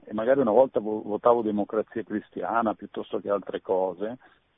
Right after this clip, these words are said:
eh, non è per buttare la politica, però visto che c'è sempre sottinteso un connotato politico, eh, arrivo a dire che il Signore alla fine parla anche di popolo eletto. Allora,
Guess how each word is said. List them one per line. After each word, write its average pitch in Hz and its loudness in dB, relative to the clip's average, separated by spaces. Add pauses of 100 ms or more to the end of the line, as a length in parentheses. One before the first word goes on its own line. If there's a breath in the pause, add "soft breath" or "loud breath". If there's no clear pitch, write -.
(500)
eh, 101 0
non 107 -2
è 135 2
per 110 -2
buttare 101 2
la 101 2
politica, 98 -2
però 135 4
visto 117 -2
che 117 -2
c'è 120 -6
sempre 156 -2
sottinteso 113 -2
un 110 0
connotato 107 -4
politico, 101 -6 (500 loud breath)
eh, - -20 (260)
arrivo 180 6
a 120 6
dire 98 -2
che - -8
il 143 -4
Signore 190 0
alla 120 4
fine 135 -4
parla 160 0
anche 151 -4
di 120 -6
popolo 117 -4
eletto. - -8 (520)
Allora, 113 4